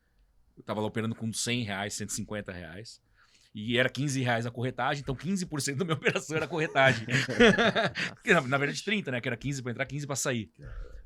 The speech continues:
Então, assim, trinta por cento da minha operação eu morria na corretagem. Mas foi,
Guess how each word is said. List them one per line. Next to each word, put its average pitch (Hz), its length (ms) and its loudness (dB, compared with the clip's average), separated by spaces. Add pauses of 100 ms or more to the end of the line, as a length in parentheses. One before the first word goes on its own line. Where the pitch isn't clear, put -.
Então, 120 260 0
assim, 135 180 0
trinta 170 300 0
por 151 160 -2
cento 123 260 0
da 123 60 0
minha 127 120 0
operação 127 540 -2
eu 170 160 -10 (160)
morria 151 300 0
na 170 80 0
corretagem. 113 560 -2 (1120)
Mas 175 160 -2
foi, - 340 0